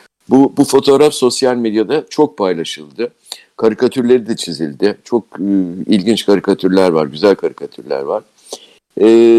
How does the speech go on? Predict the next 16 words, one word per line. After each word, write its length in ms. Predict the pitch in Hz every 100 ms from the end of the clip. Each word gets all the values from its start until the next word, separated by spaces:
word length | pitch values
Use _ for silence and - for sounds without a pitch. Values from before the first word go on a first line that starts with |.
| 117 117 113 110
Beyiçak 640 | 175 196 - 208 208 - -
fotoğraftaki 920 | 156 151 175 165 - 160 170 160 -
kadını 440 | 135 120 156 190
aynen 400 | 131 156 120 165
çizmiş 440 | 180 151 104 82 -
arkadan. 480 | 98 - 82 113 160 _ _ - _ _ _
Fakat 380 | - 170 214 208
karşısına, 600 | - 156 143 - 147 220 _ _ _ _ _ _ -
e, 360 | 131 131 131 135
bu 40 |
kez 260 | 160 190 -
polisleri 580 | 151 147 - 170 170 147
değil 260 | 208 214
de 100 | 170
sıradan 460 | 175 170 165 175 180
insanları 720 | 160 143 135 135 131 107